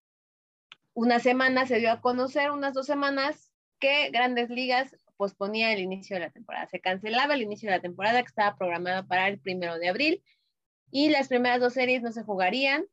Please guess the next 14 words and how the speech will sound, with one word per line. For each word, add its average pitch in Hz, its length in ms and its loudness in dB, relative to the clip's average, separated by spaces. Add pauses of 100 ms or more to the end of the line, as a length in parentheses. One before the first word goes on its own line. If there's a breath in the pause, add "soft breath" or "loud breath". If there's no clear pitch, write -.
(400)
Esto 262 320 0
por 240 160 0
debido 262 280 0
a 262 60 -2
que 254 120 0
no 247 140 2
se 254 120 -2
llegaba 233 400 2
a 202 240 0
un 214 160 -2
arreglo. 165 400 -2
No 202 120 -4
sabían 233 500 0
los, 208 720 -2